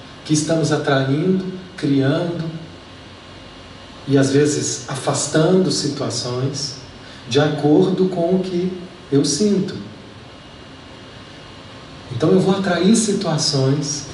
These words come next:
onde esse medo vai ser mais uma vez experimentado,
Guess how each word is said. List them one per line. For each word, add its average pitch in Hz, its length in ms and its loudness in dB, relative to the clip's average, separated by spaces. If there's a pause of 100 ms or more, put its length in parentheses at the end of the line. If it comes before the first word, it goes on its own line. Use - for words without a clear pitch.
(160)
onde 180 280 4
esse 190 340 2
medo 220 380 6
vai 190 260 2
ser 185 580 0 (360)
mais 220 320 4
uma 214 160 4
vez 156 640 0
experimentado, 147 840 0